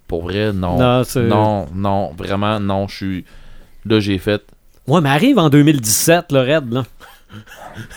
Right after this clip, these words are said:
Speaker 1: J'étais écœuré qu'il me change mes super-héros.
Speaker 2: Ok.
Speaker 1: Puis mes super-vilains.
Speaker 2: Ok.
Speaker 1: Sortez-en un nouveau, là, qui, lui, sera totalement gay, là.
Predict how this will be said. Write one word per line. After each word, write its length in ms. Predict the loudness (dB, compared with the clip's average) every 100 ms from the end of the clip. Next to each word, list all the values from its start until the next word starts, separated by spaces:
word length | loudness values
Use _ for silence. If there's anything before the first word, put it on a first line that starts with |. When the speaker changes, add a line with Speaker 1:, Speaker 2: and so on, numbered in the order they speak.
| -20 -18 -12
Speaker 1:
J'étais 160 | -10
écœuré 440 | 0 2 2 2 -2
qu'il 160 | -2
me 60 | -4
change 300 | -2 -2 -2
mes 140 | -4
super-héros. 520 | -6 -6 -6 -4 -6 -10 _ -8
Speaker 2:
Ok. 340 | 0 2 0 -6
Speaker 1:
Puis 100 | -8
mes 100 | -4
super-vilains. 540 | -4 -6 -8 -8 -10 -10 -12 _ _ -8
Speaker 2:
Ok. 160 | -2 -2 -2 -8 -20 -20 -20 -14
Speaker 1:
Sortez-en 460 | -6 -6 -2 0 2
un 120 | 2
nouveau, 300 | 2 2 0
là, 140 | -2 -10 -18 _ -20 -16
qui, 180 | -12 -8
lui, 260 | -4 -4 -4
sera 260 | -2 -2 -2
totalement 580 | -2 -2 0 0 0 -2
gay, 240 | -2 -2 -2
là. 100 | -4